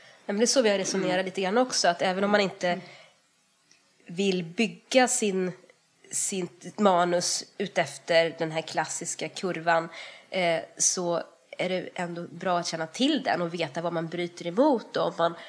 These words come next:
Speaker 1: kör fast i sitt manus, så man ändå kan ha ett språk för vad det är som kärvar, vad det är man behöver eller inte, eller sådär. Eh, men då är du inne på,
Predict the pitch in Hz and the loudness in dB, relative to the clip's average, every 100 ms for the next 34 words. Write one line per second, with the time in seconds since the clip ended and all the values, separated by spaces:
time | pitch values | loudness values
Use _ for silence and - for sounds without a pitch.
0 | - - 170 - 185 - - 190 190 196 | -14 -8 -8 -2 -2 0 -2 -2 -6 -2
1 | 190 170 170 185 185 170 165 175 165 165 | 0 0 0 0 0 0 -2 0 -2 -4
2 | - _ - 185 - - - 226 403 - | -20 _ -2 -2 2 0 2 2 4 2
3 | - - - - 190 170 170 170 - 180 | 0 -4 -6 2 6 6 4 0 -6 -2
4 | 175 175 165 160 170 165 160 - 226 185 | 0 2 2 2 0 0 -2 2 4 2
5 | 160 170 202 294 180 180 180 175 170 170 | 0 -2 4 4 4 2 2 2 2 0
6 | 175 180 196 233 220 196 165 185 220 160 | -2 0 2 6 6 4 0 2 0 -2
7 | 143 _ - 98 - - - - - - | -10 _ 0 0 0 -6 -4 -4 -6 -16
8 | - - _ - 175 170 156 214 262 226 | -18 -18 _ -8 -4 -2 0 4 6 6
9 | 202 175 165 165 175 165 | 4 -2 -4 -6 -2 -2